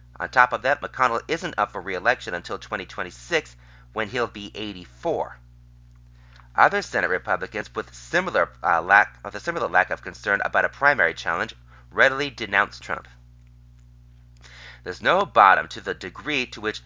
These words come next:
President Trump will degrade himself and the nation," said Senator Mitt Romney of Utah.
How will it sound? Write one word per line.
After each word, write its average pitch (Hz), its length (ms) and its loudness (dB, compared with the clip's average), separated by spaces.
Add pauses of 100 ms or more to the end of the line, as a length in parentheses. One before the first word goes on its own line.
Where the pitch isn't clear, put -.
(100)
President 117 500 -2
Trump 110 300 0
will 101 120 -2
degrade 113 520 2
himself 87 520 0
and 107 140 -4
the 110 60 -6
nation," 113 480 -4 (280)
said - 220 -4
Senator 117 420 0
Mitt 98 280 -4
Romney 98 540 4
of 90 220 -4
Utah. 104 400 -6